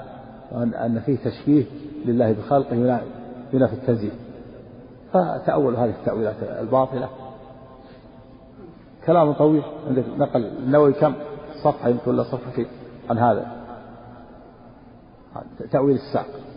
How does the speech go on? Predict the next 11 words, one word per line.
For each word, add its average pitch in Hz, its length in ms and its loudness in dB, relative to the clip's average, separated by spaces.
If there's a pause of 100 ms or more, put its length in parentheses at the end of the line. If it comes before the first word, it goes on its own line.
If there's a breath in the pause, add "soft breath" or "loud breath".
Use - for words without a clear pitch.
هذا 175 280 -2
ما 196 240 -4
في - 120 -6
حاجة. 165 220 -4 (220)
الحمد 196 240 2
لله، 156 200 -2
الساق 160 500 4
صفة 151 220 -4
من 139 80 0
صفات 135 280 -4
الله، 147 180 -8